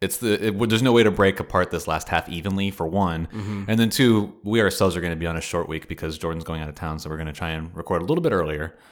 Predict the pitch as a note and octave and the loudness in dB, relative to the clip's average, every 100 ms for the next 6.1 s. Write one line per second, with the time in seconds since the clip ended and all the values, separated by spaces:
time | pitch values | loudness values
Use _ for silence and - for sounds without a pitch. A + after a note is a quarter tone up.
0 | - - E2 - - A#2 F#2 - - G#2+ | -16 -12 -10 -6 -4 -2 -4 -10 -12 -12
1 | F#2+ F#2+ F#2 F2 F2+ F2 F#2 F2 - F#2 | -10 -10 -10 -8 -8 -8 -10 -12 -12 -14
2 | E2+ - F2+ - _ F#2 A#2+ D#3+ D3+ A2+ | -14 -14 -14 -14 _ -4 2 4 4 2
3 | F2+ E2+ E2+ - E2 E2 F2+ - - E3+ | 2 2 0 -4 -6 -6 -8 -12 -4 4
4 | F#3 F3 D#3 - B2+ G2+ G2 D2 - - | 6 6 4 2 0 0 -2 -8 -12 -16
5 | _ F2+ E2+ F2 E2+ E2 E2 E2 D#2+ D#2+ | _ -10 -2 0 2 0 -4 -4 -6 -8
6 | D#2+ | -8